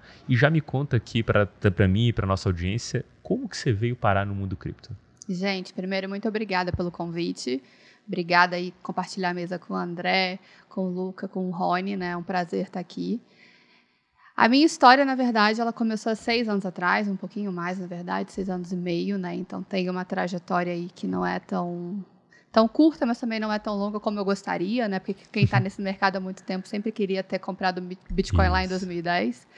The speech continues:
Speaker 2: Então, basicamente, trabalhava com operação financeira. É, tinha algum relacionamento com mesa de câmbio, e na época eu lembro que um amigo meu me comentou que tinha uma empresa pra me apresentar, que tava tendo muita dificuldade pra fechar câmbio,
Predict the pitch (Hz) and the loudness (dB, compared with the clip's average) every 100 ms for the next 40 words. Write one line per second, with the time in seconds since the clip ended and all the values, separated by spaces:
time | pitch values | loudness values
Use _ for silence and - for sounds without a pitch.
0 | - - 190 180 185 - 185 180 - 180 | -14 -4 -4 -2 -4 -2 -4 -4 -6 -6
1 | 185 180 185 - 190 190 190 185 190 208 | -2 -2 -4 -6 -6 -4 -4 -6 -6 -4
2 | 233 202 196 285 - - - - _ - | -2 0 0 -2 -4 -20 -20 -20 _ 0
3 | 196 190 190 185 185 180 180 - _ _ | 4 6 6 2 2 0 -2 -8 _ _
4 | - - 254 262 262 - 196 220 220 214 | -6 0 2 2 4 6 6 4 0 0
5 | 208 220 202 196 190 214 196 196 220 247 | -2 -4 -2 -4 -4 -4 -2 -2 -4 -2
6 | 220 196 214 294 - - 233 254 226 214 | 0 0 2 0 -2 -8 2 6 6 4
7 | - 240 214 214 214 226 226 202 196 202 | 0 -2 -2 -2 -4 -6 -4 -2 -2 -4
8 | 185 180 196 _ _ - 190 208 196 190 | -4 -4 -6 _ _ -8 -2 0 -2 -4
9 | 185 202 - 208 214 220 185 190 190 190 | -6 -10 -10 -8 -6 -6 -4 -4 -4 -6
10 | 185 - 185 202 196 180 175 180 - 185 | -8 -6 -4 -4 -2 2 2 0 -6 -4
11 | 190 - 202 233 208 214 - 220 190 185 | -4 -4 -2 -2 -4 -6 -8 -6 -2 -2
12 | - 202 202 214 - 170 175 196 | -2 -8 -6 -6 -6 -6 -6 -10